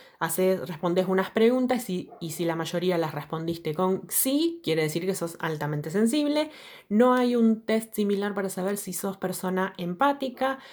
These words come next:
pero, eh, hay como, si buscas en Pinterest o en Gu-, en Google, eh, vas a encontrar como unos checklists.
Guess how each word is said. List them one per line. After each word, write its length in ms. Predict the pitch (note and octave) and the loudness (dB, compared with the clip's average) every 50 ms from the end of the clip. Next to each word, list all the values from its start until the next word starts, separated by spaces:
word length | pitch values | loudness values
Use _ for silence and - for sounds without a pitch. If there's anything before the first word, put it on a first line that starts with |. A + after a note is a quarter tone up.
| - - - _ _ _ | -20 -20 -20 _ _ _
pero, 800 | - A#3 A#3 A#3+ A#3 A3+ A#3 A#3+ A#3+ A#3+ A#3+ A#3+ A#3+ A#3+ - - | 6 6 6 8 6 6 4 4 4 4 2 2 2 0 -2 -4
eh, 240 | - F#3+ F#3+ F#3 F#3 - | -2 -2 0 0 0 0
hay 160 | F#3+ G3 G3 | 0 0 0
como, 560 | G3 - G3 F#3+ F#3 F3+ F3 F3 F3 E3+ E3+ E3+ | 0 0 0 0 0 0 0 0 0 0 -2 -2
si 140 | F3 - F3+ | -4 -4 -4
buscas 300 | F3+ - - G#3+ F#3 G3+ | -4 -2 -4 -4 -2 -2
en 160 | F#3 F3+ F3 | -4 -4 -2
Pinterest 560 | F#3 G3+ G3+ G3+ G3 F#3+ G3 F#3 F#3 F3+ - | -2 0 0 0 0 0 0 0 0 0 -2
o 40 | F3 | -4
en 140 | F3 F3 E3+ | -6 -4 -6
Gu-, 140 | F#3 - - | -6 -8 -8
en 240 | F3 F3 E3 E3 D#3+ | -8 -8 -6 -4 2
Google, 480 | F3+ G#3+ A3 G#3 A3 A3 A3+ A3+ A3 - - - - - _ _ | 4 4 6 6 6 4 4 2 0 -6 -20 -20 -20 -20 _ _
eh, 280 | - F#3 F3+ F3+ F3 F3+ | -4 -2 -2 0 0 2
vas 120 | G3+ G#3 | 2 4
a 40 | A3 | 4
encontrar 360 | G#3 G3 F#3 F3+ G3 G3+ G3 | 4 4 2 2 2 0 0
como 640 | G3 F#3+ F#3 F3 E3+ E3 D#3+ D#3+ D#3 D#3 D#3 D#3 - - _ _ _ | 0 0 0 0 -2 -2 -2 -4 -4 -6 -8 -10 -14 -20 _ _ _
unos 280 | - F#3+ G3 - - - | -4 -2 -2 -2 -4 -4
checklists. 680 | - - G3+ G3+ - F3+ E3+ E3 D#3+ D#3 - - - | -2 -2 0 0 0 -2 -2 -2 -2 -4 -6 -10 -12